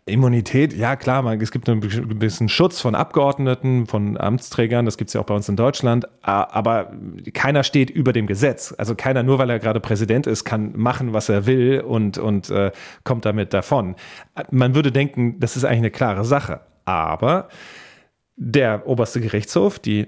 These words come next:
neuen Richter, vor allen Dingen auch die konservative Mehrheit, die da herrscht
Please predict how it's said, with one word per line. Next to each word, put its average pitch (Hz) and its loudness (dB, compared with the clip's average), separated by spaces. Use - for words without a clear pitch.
neuen 101 0
Richter, 160 0
vor 104 -2
allen 101 0
Dingen 101 -2
auch 104 -6
die 95 -4
konservative 107 -2
Mehrheit, 113 0
die 139 0
da 131 2
herrscht 139 -4